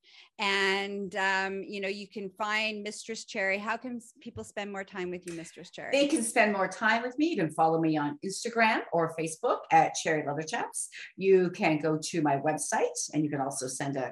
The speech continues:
Speaker 2: contact form that way at w w w dot mistress cherry dot net. And if you missed all this, I'm got, Empress Gaia is so good at putting this all in her show notes as well. They're just amazing to read through. And some people really prefer an email, right?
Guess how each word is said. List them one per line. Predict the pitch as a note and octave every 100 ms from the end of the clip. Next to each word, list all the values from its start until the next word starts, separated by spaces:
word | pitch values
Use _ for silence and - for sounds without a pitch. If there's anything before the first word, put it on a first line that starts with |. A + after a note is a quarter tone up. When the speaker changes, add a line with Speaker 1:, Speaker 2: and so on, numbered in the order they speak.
| -
Speaker 2:
contact | C#3 C#3 D3+ - -
form | D#3 D3+
that | D3+ -
way | G3+ B3 -
at | -
w | E3+ F3+ E3
w |
w | D#3+ D#3 D#3 C#3+
dot | D3 D3+ F#3+ - _ _ -
mistress | D#3+ E3+ D#3+
cherry | - C#3+ C#3+ D3 -
dot | C#3 A#2+ - C3+
net. | D3+ - - - - - - - -
And | G3 G3 F#3
if | F3+
you | F#3
missed | F#3+ -
all | F#3
this, | F3 B3
I'm | F3 D#3+ - -
got, | D#3 D3+ F3+ -
Empress | G3+ G#3+ F#3+
Gaia | - E3 E3
is | -
so | D#3+
good | E3+ E3
at | E3
putting | E3+ D#3+
this | D3+ C#3+ D3+
all | D#3
in | D3+
her | D3
show | - D3+ D#3+
notes | D3 C#3 -
as | C3 C#3
well. | C#3+ D#3 G3
They're | C#3+ C3
just | C#3+ C#3
amazing | C3+ D3+ D#3 E3 D#3
to | D#3+
read | D#3+ D#3 -
through. | A#3+ B3+ D#4 - - - -
And | C#4 D#4 E4
some | D4 C#4+
people | C4+ B3+
really | B3+ C4 C4
prefer | C4 - C4+ C4+ C#4
an | C#4+
email, | F#4 A#4 G#4 - - -
right? | A3